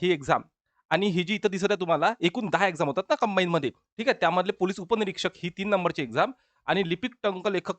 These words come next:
ह्या आठ नंबरची जे एक्झाम इथं दिसत आहे, यांचं प्रसिद्ध पत्रकच आलेलं नाही म्हणते आणि समोर लिहिलेलं आहे इत्यादी, काय म्हटलं, ईटीसी एटसेट्रा, इत्यादी. हा इत्यादी शब्द तर एमपीएससीच्या सिलेबसमध्ये असतो ना, out of the box प्रश्न येतात, ठीक आहे. बघा काय म्हटलेलं आहे, थोडंसं वाचून दाखवतो म्हणजे समजेल. महाराष्ट्र अराजपत्रित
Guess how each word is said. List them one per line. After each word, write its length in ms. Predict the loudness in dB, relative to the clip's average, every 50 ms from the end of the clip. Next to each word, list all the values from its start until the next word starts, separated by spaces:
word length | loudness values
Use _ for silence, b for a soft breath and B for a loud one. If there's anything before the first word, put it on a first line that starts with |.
| 0
ह्या 120 | 0 0 0 0 2
आठ 240 | 2 2 2 2 2
नंबरची 400 | 0 2 2 0 -2 -2 -6 -2
जे 140 | 0 0
एक्झाम 320 | 0 0 -2 -4 -4 -4 -4
इथं 120 | -4 -6
दिसत 240 | -6 -4 -4 0 0
आहे, 100 | 0 0 b b b b b b b
यांचं 560 | 0 2 2 2 0 -2 0 2 2 4 4
प्रसिद्ध 440 | 2 2 0 0 0 -2 0 0 2
पत्रकच 400 | 2 2 2 2 4 4 4 4
आलेलं 240 | 4 2 2 0 0
नाही 100 | 0 0
म्हणते 260 | -2 -4 -4 -6 -6
आणि 240 | -2 0 0 0 0
समोर 240 | 0 0 0 0
लिहिलेलं 300 | -2 -2 -2 -2 -2 -4
आहे 80 | -6 -6 -6
इत्यादी, 480 | -10 -12 _ -2 0 0 0 0 -6 -8 _ _ _ 0
काय 80 | 0 0
म्हटलं, 220 | 0 0 -2 -4 -2 -2
ईटीसी 420 | -2 -2 -2 -4 -6 -2 -2 -2
एटसेट्रा, 380 | -2 -2 -2 -4 -4 -2 -4 -4 -4
इत्यादी. 460 | -6 -10 _ 0 0 0 2 0 -4 b b b b
हा 60 | -2
इत्यादी 320 | -2 0 0 -4 -4 -2 -2
शब्द 220 | -4 -4 -2 -2 2
तर 120 | 2 2 2
एमपीएससीच्या 400 | 0 -2 -6 -6 -2 0 -2 0
सिलेबसमध्ये 560 | 2 2 2 2 2 0 0 0 0 0 0
असतो 160 | 2 2 2
ना, 80 | 4 4
out 120 | 4 2
of 80 | 0 0
the 100 | 2 0
box 180 | 0 0 -2 -10 -6
प्रश्न 220 | -4 -4 -2 0 0
येतात, 220 | 0 0 0 -4 -6 _ -6
ठीक 120 | 0 2
आहे. 100 | 2 0 b b b b b b b b -2 -2
बघा 120 | -2 2
काय 160 | 4 2 4
म्हटलेलं 300 | 4 2 0 0 2 2
आहे, 80 | 0 0 -2 -2
थोडंसं 200 | -2 0 2 2
वाचून 280 | 2 2 2 2 2
दाखवतो 280 | 2 2 2 2 -2 -2
म्हणजे 140 | -4 -4 -2
समजेल. 340 | 0 0 0 0 -2 -4 -6 b b b b
महाराष्ट्र 560 | -4 0 2 4 4 4 2 0 0 -2 -2 0
अराजपत्रित 880 | 4 4 4 4 4 2 2 0 -4 -2 -4 -6 -4 -6 -8 -6 -2